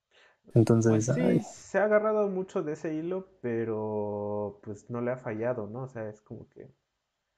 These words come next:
Speaker 2: es como una continuación del, del álbum anterior, ¿no?
Speaker 1: Sí, sí, sí, sí.
Speaker 2: Pero, pues, si hablamos del álbum anterior, pues, Taeyeon desde que empezó su carrera, ¿no? O sea, <laughs> digo, soy, o más bien somos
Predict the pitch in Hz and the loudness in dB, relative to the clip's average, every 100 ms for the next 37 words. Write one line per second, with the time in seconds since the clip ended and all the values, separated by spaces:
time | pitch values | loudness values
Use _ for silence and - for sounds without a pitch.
0 | _ _ _ _ _ _ - - 139 135 | _ _ _ _ _ _ -20 -8 -4 -2
1 | 143 139 117 113 104 - 123 123 120 98 | -2 -4 -4 -6 -6 -6 -4 -4 -6 -6
2 | 110 107 117 120 117 107 101 107 104 101 | -8 -6 -4 -6 -6 -8 -8 -8 -8 -12
3 | 104 131 _ _ _ - 120 110 127 117 | -18 -20 _ _ _ 4 4 6 8 8
4 | 113 120 - _ _ _ _ _ _ - | 6 -2 -4 _ _ _ _ _ _ -20
5 | _ - 120 117 113 113 107 117 113 - | _ -8 -4 -2 -2 -2 -4 -6 -8 -8
6 | 117 110 104 120 131 143 113 107 113 120 | -6 -4 -2 -2 -2 -4 -4 -2 -2 -2
7 | 139 120 113 104 123 160 110 101 _ 117 | -4 -6 -6 -2 -2 -4 -8 -14 _ -6
8 | 117 117 117 110 110 104 107 98 104 - | -4 -4 -4 -6 -8 -8 -8 -8 -10 -12
9 | 98 95 - 110 107 - - 101 110 135 | -10 -12 -8 -8 -8 -10 -10 -8 -6 -6
10 | 104 120 127 113 110 - 139 - _ _ | -8 -12 -12 -12 -10 -6 -6 -8 _ _
11 | _ _ _ 113 117 110 123 120 123 120 | _ _ _ -6 -4 -2 -2 0 0 -2
12 | 117 110 107 - _ _ 113 107 113 120 | -2 -4 -6 -12 _ _ -4 -2 -2 -2
13 | 123 110 - 135 147 127 - | -4 -6 -4 -2 -2 -4 -8